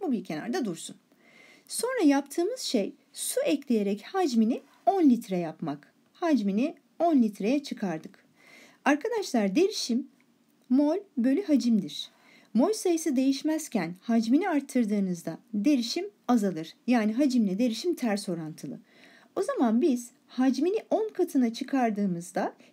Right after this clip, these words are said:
hidrojen iyonları derişimini onda bire düşürürüz. Yani hacmini on litre yaptığınızda hidrojen iyonları derişimi sıfır virgül sıfır bir molar olur. Yani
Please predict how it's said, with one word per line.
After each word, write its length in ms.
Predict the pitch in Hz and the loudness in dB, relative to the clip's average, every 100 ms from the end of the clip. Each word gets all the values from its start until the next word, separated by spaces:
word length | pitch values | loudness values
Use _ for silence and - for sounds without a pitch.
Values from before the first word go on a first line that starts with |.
| - | 2
hidrojen 440 | 269 240 254 381 | 2 4 0 0
iyonları 480 | 349 254 208 190 185 | 2 2 2 -2 0
derişimini 560 | 254 269 - 214 247 - | -2 -2 -2 0 0 0
onda 360 | 269 294 294 302 | 2 4 4 4
bire 220 | 277 262 | 2 2
düşürürüz. 600 | 196 - 185 151 151 - - - - | 0 -2 -4 -4 -10 -14 -20 -18 0
Yani 420 | 247 302 247 180 - | 2 4 2 0 -6
hacmini 540 | - 339 330 240 220 - | -2 0 2 4 2 2
on 220 | 311 302 | 2 4
litre 260 | 240 233 180 | 4 2 0
yaptığınızda 920 | 190 269 - 311 294 294 269 294 302 _ _ _ _ | 0 0 0 2 4 4 2 -2 -2 _ _ _ _
hidrojen 500 | 294 349 285 233 208 | 2 4 4 2 2
iyonları 520 | 220 277 240 202 190 | 4 4 4 0 0
derişimi 580 | 214 269 254 - 196 196 - - | 0 0 -2 -2 -2 -2 -12 -14
sıfır 560 | - 381 349 240 220 | -4 -2 0 0 0
virgül 360 | 240 262 208 208 | 2 0 0 -4
sıfır 460 | 202 294 285 285 | -2 -4 0 0
bir 140 | 233 240 | 2 0
molar 300 | 202 170 185 | 0 -2 -2
olur. 400 | 247 320 - - _ _ _ - | -4 -6 -10 -20 _ _ _ -2
Yani 640 | 233 247 196 175 214 320 | 0 2 0 0 0 -2